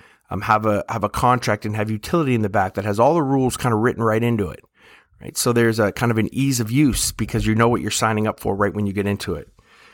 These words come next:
So p-, start to prepare. I'm not saying you gotta overhaul your s-, entire system, but start to educate yourself, start to educate your higher ups, start to educate your organization into s-, N F Ts, into smart contracts, into, you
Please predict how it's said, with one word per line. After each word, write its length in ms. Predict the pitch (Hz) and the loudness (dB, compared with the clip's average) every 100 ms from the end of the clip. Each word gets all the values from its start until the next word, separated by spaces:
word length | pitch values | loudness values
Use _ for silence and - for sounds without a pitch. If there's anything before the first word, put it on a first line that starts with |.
| - _ | -20 _
So 460 | - 117 110 107 - - - | 0 2 2 -4 -12 -20 -12
p-, 280 | - _ - | -12 _ -4
start 300 | - 127 - | 2 2 2
to 100 | - | 0
prepare. 680 | 131 - 139 131 127 131 - | 0 0 2 4 4 0 -4
I'm 100 | 117 | 0
not 180 | 120 - | 0 2
saying 180 | 127 120 | 0 2
you 80 | |
gotta 160 | 117 110 | 2 4
overhaul 420 | 120 117 113 104 | 4 4 2 2
your 260 | 98 73 - | 0 -4 -8
s-, 200 | - - | -10 -8
entire 380 | - - 110 113 | -8 -2 -2 0
system, 580 | - 185 - 98 95 - _ _ _ _ | -2 0 0 -2 -4 -8 _ _ _ _
but 100 | - | -4
start 260 | - 110 107 | 0 0 0
to 120 | - | 0
educate 440 | 127 120 127 127 85 | 0 0 0 0 0
yourself, 400 | 110 - 90 - | 0 0 0 0
start 200 | 113 - | -2 -2
to 140 | - | -2
educate 360 | 110 113 - 95 | -2 -4 -4 -2
your 100 | 107 | 0
higher 320 | 110 110 107 | 2 2 4
ups, 180 | 95 - | 2 0
start 220 | - 104 | -2 -2
to 140 | - | -2
educate 360 | 113 117 - 110 | -4 -4 -2 0
your 160 | 107 98 | 0 2
organization 800 | 113 110 110 113 117 - 98 | 2 2 0 2 2 2 0
into 380 | - 107 - 104 | 0 -2 0 -2
s-, 240 | 98 - - | -2 -4 -2
N 140 | 104 | -2
F 100 | 95 | -2
Ts, 320 | - 107 95 | -2 0 0
into 160 | 95 90 | -2 -2
smart 300 | - 110 104 | 0 2 0
contracts, 500 | - 95 - 76 - | 0 -2 -2 -4 -6
into, 300 | - 107 - | -6 -4 -2
you 140 | 101 | -2